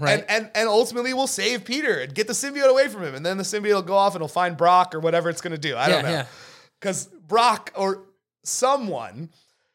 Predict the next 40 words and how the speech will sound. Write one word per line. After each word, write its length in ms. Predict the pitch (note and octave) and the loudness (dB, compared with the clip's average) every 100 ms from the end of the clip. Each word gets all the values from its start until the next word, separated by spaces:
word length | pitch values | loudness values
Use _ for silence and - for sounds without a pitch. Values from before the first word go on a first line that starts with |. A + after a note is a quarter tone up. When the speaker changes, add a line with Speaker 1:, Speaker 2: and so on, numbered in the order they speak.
| _ _ _ | _ _ _
Speaker 2:
that's 240 | D#3+ E3 D#3+ | -6 -4 -2
not 400 | F#3 G3 G3 - | 2 2 0 -2
Peter 380 | A#3 G3 A#2+ C3 | -2 -2 -4 -6
ends 260 | C#3 F3+ D3 | -6 -6 -2
up 220 | F#3 - | -2 -2
with 160 | D#3+ D3 | -10 -8
the 40 | |
symbiote, 520 | C3+ F3+ C3 A2+ A2+ | -6 -6 -6 -12 -12
because 220 | C#3+ C#3 | -10 -10
the 120 | C3 D3+ | -6 0
original 380 | G#3+ A3+ G3+ | 0 2 -2
teaser 560 | F#3+ B3+ B3+ D3 A2+ A#2 _ _ _ - | -4 -4 -4 -6 -10 -14 _ _ _ -10
shows 500 | - F#3+ G3+ F#3+ C#3+ | -2 2 4 2 0
Venom 460 | F#3 D#3 F2+ D#3+ _ _ _ _ _ | -2 -2 -6 -18 _ _ _ _ _
and 260 | C#3 D3 C3 _ | -4 -2 -4 _
Miles 400 | A#2+ D#3+ F3 D#3+ | -4 0 0 0
and 120 | E3+ | -6
Peter 280 | D#3+ F#3+ E3 | -4 -2 0
are 120 | C#3+ | -2
the 80 | C#3 | -4
ones 240 | D3+ D3+ | -6 -6
that 160 | C#3 C#3 | -8 -6
see 260 | - F3+ E3+ | -6 -4 -4
it 100 | C#3+ | -4
in 120 | C#3 | -6
the 100 | C#3+ | -6
alley, 420 | E3 E3 A#2+ F#2+ | -4 -4 -6 -12
right? 280 | A2 C3+ D3 | -6 -6 -4
So, 320 | - E3+ D#3+ _ _ | -4 -4 -4 _ _
and 180 | F3+ E3+ | -6 -6
we 80 | F#3 | -4
know 160 | F#3 G3+ | -4 -4
that 180 | F3+ | -4
Tony 300 | - E3+ E3 | -8 -6 -6
Todd 500 | C#3 F#3 F#3 C#3+ A#2+ G2+ | -8 -6 -2 -2 -4 -10
is 160 | C3 A#2 | -14 -14
voicing 720 | A2+ C3+ B2+ C3 A#2 A#2 G#2+ B2+ | -12 -10 -8 -8 -12 -14 -20 _
Venom. 480 | C3+ E3 G2+ - _ _ _ _ _ _ _ _ _ _ _ | -8 -8 -8 -20 _ _ _ _ _ _ _ _ _ _ _
Well, 60 | |
so 320 | G3+ G#3 F#3+ | -4 -2 -4